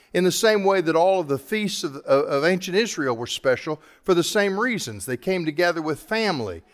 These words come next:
They were there, were surrounded by, by food that had been prepared specially.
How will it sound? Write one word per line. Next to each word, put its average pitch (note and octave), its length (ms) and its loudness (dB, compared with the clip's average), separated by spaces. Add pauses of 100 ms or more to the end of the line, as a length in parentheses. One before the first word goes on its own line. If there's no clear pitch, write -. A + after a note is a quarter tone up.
(260)
They D#3 100 4
were D#3+ 140 4
there, F#3+ 300 2
were E3+ 380 -4
surrounded F#3+ 680 -2
by, D#3 380 0
by D3 340 -2
food G#3+ 480 0
that C#3+ 100 2
had C#3+ 120 -4
been D3+ 140 -8
prepared F#3+ 440 -2
specially. C#3 640 -4